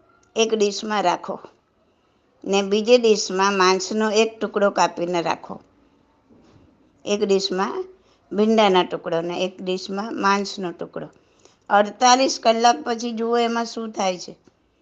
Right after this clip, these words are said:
ભીંડાનો ટુકડો સુકાઈ ગયો હશે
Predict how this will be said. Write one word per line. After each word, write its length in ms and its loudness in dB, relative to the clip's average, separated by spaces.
ભીંડાનો 540 4
ટુકડો 360 2
સુકાઈ 400 0
ગયો 200 0
હશે 300 -6